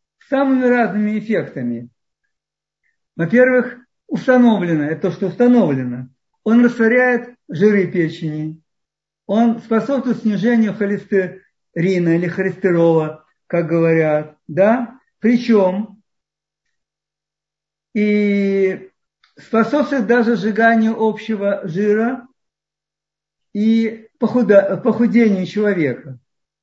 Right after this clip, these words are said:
Причём похудение человека не за счёт того, что сам сок действует,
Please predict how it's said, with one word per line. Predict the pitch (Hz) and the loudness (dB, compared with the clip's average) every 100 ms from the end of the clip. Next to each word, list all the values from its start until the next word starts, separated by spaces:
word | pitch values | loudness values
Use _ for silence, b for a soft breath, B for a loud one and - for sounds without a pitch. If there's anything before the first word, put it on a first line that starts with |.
| _ | _
Причём | 196 170 233 | -8 0 0
похудение | 240 226 208 269 262 240 | 0 -2 0 2 2 2
человека | 240 208 202 | 0 0 -2
не | 190 | -2
за | 214 | -2
счёт | 214 294 - | -4 -6 0
того, | 254 226 185 | 0 2 -2
что | - 170 | -4 -6
сам | - 240 185 147 - _ _ _ | -2 0 0 -6 -16 _ _ _
сок | 247 196 147 | 0 2 0
действует, | 147 139 156 135 | -4 -4 -10 -14